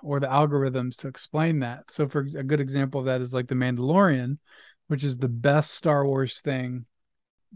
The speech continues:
Star Wars Disney has ever put out, um, since probably the <laughs> original Star Wars. Um, and then, you know, the, so, but the premise of The Mandalorian is a father protecting his son.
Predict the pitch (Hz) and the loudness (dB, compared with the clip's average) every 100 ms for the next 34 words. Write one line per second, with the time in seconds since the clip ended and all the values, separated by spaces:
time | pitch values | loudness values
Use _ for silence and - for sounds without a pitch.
0 | 170 151 - 147 147 143 139 131 - 131 | -12 -4 6 8 8 8 6 2 -2 2
1 | 139 143 131 123 131 127 - 123 127 156 | 2 2 0 2 0 0 0 2 4 2
2 | 104 _ _ 131 123 120 147 _ - 151 | 0 _ _ -4 -2 -4 -8 _ -18 -14
3 | 147 147 156 - - 147 - - 151 170 | -12 -10 -10 -8 -2 0 -2 -2 0 2
4 | 165 147 151 170 151 151 131 131 151 175 | 4 6 8 8 6 2 0 -2 0 0
5 | 135 127 131 - - - - - - 156 | 0 -4 -8 -12 -12 -12 -20 -2 8 8
6 | 147 180 - - 170 160 170 165 170 175 | 8 2 -6 -4 2 4 6 6 4 2
7 | 180 151 147 160 160 - 156 165 151 156 | 4 4 4 0 0 -2 2 4 6 6
8 | 151 147 214 247 - 156 156 151 143 156 | 4 2 4 4 4 4 4 2 2 2
9 | 277 175 135 135 135 143 - _ _ _ | 2 2 2 2 0 -4 -10 _ _ _
10 | _ - 151 - 170 170 160 156 135 - | _ -2 0 2 4 4 4 2 -2 0
11 | 147 - 127 120 120 - 180 180 170 170 | 0 0 -2 -2 -4 0 2 4 2 2
12 | 165 165 | -2 -6